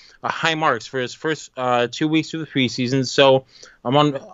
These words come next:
among rookie offensive linemen to see thirty-plus snaps, he was first in pass protection and second in run blocking. And among all offensive linemen to see thirty-plus snaps, he was sixth in pass,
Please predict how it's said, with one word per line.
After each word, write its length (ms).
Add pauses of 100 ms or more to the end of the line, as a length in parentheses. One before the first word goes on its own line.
(100)
among 420
rookie 300
offensive 480
linemen 280
to 120
see 240
thirty-plus 600
snaps, 440
he 100
was 160
first 340
in 80
pass 280
protection 600 (300)
and 100
second 320
in 120
run 180
blocking. 560 (320)
And 140
among 300 (100)
all 460
offensive 360
linemen 240
to 100
see 280
thirty-plus 560
snaps, 380
he 100
was 180
sixth 320
in 80
pass, 300